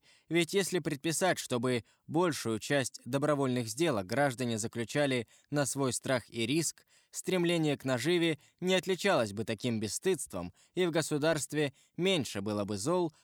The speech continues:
подобных только что нам указанным. И даже намного меньше. В наше время из-за подобных вещей правители именно так настроили подвластных им граждан. Что не касается самих правителей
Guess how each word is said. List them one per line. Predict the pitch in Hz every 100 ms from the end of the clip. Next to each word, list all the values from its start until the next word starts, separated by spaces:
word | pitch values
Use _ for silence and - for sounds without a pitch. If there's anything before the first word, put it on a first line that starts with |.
| _
подобных | 196 147 143 135 131 -
только | 143 139 123
что | - 110
нам | 107 104 -
указанным. | 151 165 127 95 82 85 85 - _ _ _ -
И | 151
даже | 139 131 135
намного | 131 123 113 131
меньше. | 165 160 95 - - - _ _ _ -
В | 120
наше | 139 147 - 120
время | 156 165 113
из-за | 101 123
подобных | 135 135 127 117
вещей | 120 110 - 160 160 - _ -
правители | 170 165 160 160 156
именно | 156 165 165 165 165
так | 165 156 -
настроили | 107 - 131 131 120
подвластных | 117 117 113 127 - 127 -
им | 139 123
граждан. | 123 165 123 95 87 - _ _
Что | - - 208
не | 190
касается | 170 - 165 151 139
самих | 139 143 120
правителей | 120 117 170 170 98 90 85